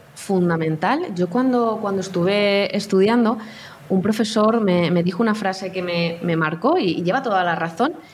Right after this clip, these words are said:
y es que la genética carga la pistola y los hábitos disparan. Entonces, para que realmente veamos la importancia de, de la genética, pero también la importancia de los hábitos. Quiero decir,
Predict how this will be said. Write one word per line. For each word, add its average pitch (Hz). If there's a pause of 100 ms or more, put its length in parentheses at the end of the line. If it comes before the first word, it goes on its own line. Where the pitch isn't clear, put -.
(220)
y 180
es 185
que 233
la 208
genética 220 (140)
carga 208
la 185
pistola 175 (320)
y 202
los 175
hábitos 185
disparan. 151 (600)
Entonces, 190
para 190
que 185
realmente 220
veamos 220
la 202
importancia 185
de, 165
de 170
la 180
genética, 240 (420)
pero 269 (140)
también 208
la 277
importancia 202
de 170
los 165
hábitos. 151 (180)
Quiero 214
decir, 175